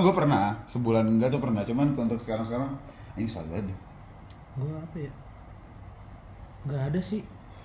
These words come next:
Speaker 2: Karena emang lagi nggak ada yang dilihat aja. Mungkin gua kalau kayak gitu ya, karena ada yang dilihat terus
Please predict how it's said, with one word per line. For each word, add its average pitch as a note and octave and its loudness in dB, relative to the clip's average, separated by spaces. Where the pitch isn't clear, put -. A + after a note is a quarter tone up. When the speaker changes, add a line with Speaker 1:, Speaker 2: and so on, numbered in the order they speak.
Speaker 2:
Karena F#3 4
emang E3 2
lagi D3+ 0
nggak D3+ 2
ada D3+ 4
yang D3 2
dilihat C#3 0
aja. F3 0
Mungkin E3 -6
gua F#3+ -2
kalau D3+ -2
kayak B2+ -2
gitu F3 0
ya, C#3 -4
karena C#3 -2
ada C#3 0
yang C3 0
dilihat C#3+ 0
terus C#3+ -10